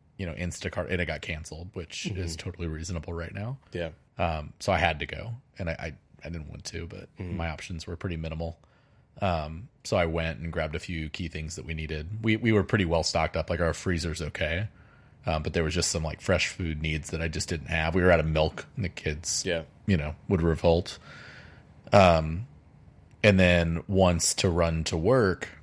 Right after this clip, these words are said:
Speaker 1: um, you know, even though we're working from home, there's a thing we have to do occasionally, uh, eh,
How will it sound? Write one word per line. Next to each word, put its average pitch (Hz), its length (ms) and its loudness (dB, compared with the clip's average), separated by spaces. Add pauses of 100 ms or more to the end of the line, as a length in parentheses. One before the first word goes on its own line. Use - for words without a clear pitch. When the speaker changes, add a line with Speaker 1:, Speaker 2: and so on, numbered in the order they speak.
(120)
Speaker 1:
um, 90 600 -4 (1000)
you 101 100 2
know, 87 100 2
even 82 220 0
though 82 100 2
we're 80 100 -2
working 80 280 -2
from 80 160 -6
home, 80 320 0
there's 80 200 -4
a 85 60 -8
thing 80 240 -6
we 80 120 -2
have 80 180 -2
to - 80 -16
do 82 100 -4
occasionally, 82 720 -4 (520)
uh, 80 340 0 (360)
eh, 80 140 -6